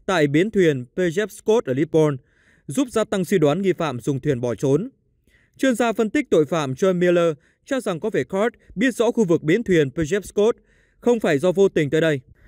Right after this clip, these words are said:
Điều đó cho thấy nghi phạm đã vạch đường đi nước bước cho kế hoạch chạy trốn của mình. Đây không chỉ là cuộc truy bắt tội phạm bình thường trong phạm vi nhỏ, mà lại truy lùng một người có đủ nguồn lực và được đào tạo để lẩn trốn cảnh sát trong không gian rất rộng, Miller nói.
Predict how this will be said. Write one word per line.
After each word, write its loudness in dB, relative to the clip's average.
Điều 6
đó 2
cho -4
thấy -4
nghi -6
phạm -8
đã -8
vạch -6
đường -2
đi 0
nước 0
bước 2
cho 2
kế -2
hoạch -2
chạy -4
trốn -2
của 0
mình. -2
Đây 2
không 2
chỉ 0
là 2
cuộc 0
truy -2
bắt -4
tội 2
phạm -4
bình 0
thường 2
trong -6
phạm -6
vi -2
nhỏ, -2
mà 2
lại 4
truy -2
lùng 2
một -2
người 2
có -2
đủ 0
nguồn -2
lực -2
và 0
được 2
đào 0
tạo -2
để 0
lẩn 0
trốn 0
cảnh -2
sát -2
trong -4
không -2
gian -2
rất -2
rộng, -2
Miller 2
nói. 0